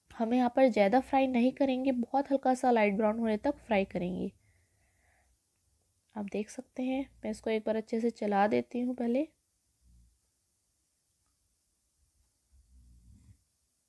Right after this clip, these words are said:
जो भी मैं इंग्रेडिएंट यूज़ कर रही हूँ अपनी रेसिपी में वो सब मैं डिस्क्रिप्शन बॉक्स में नोट डाउन कर दूँगी, तो आप वहाँ से देख लें। मैं इसको हल्का सा कवर कर दूँगी क्योंकि जो हमारा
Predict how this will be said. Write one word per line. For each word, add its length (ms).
जो 220
भी 80
मैं 120
इंग्रेडिएंट 320
यूज़ 220
कर 160
रही 100
हूँ 120
अपनी 180
रेसिपी 440
में 140
वो 220
सब 140
मैं 160
डिस्क्रिप्शन 520
बॉक्स 340
में 120
नोट 240
डाउन 300
कर 240
दूँगी, 320
तो 120
आप 180
वहाँ 180
से 220
देख 320
लें। 140
मैं 140
इसको 240
हल्का 240
सा 180
कवर 320
कर 200
दूँगी 300
क्योंकि 280
जो 120
हमारा 300